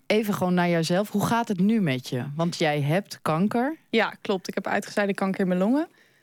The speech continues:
Speaker 2: En gelukkig gaat het op dit moment nog best wel goed. Dan kan ik mijn lichaam nog gebruiken om dus die mooie dingen te realiseren, zoals de Golden Life Foundation.
Speaker 1: En hoe weet je dat het goed met je gaat? Onderzoeken,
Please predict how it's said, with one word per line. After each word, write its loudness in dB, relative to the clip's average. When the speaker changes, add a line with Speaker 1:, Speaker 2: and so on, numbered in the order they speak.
Speaker 2:
En 0
gelukkig -2
gaat -2
het -4
op -4
dit -2
moment 0
nog -4
best -4
wel -6
goed. -4
Dan -10
kan 0
ik 2
mijn 2
lichaam -2
nog -2
gebruiken 0
om 2
dus -2
die -2
mooie 2
dingen -4
te -6
realiseren, 0
zoals -6
de -2
Golden 0
Life 0
Foundation. 0
Speaker 1:
En 4
hoe 4
weet 2
je 0
dat 0
het -4
goed -2
met 0
je 0
gaat? 0
Onderzoeken, 2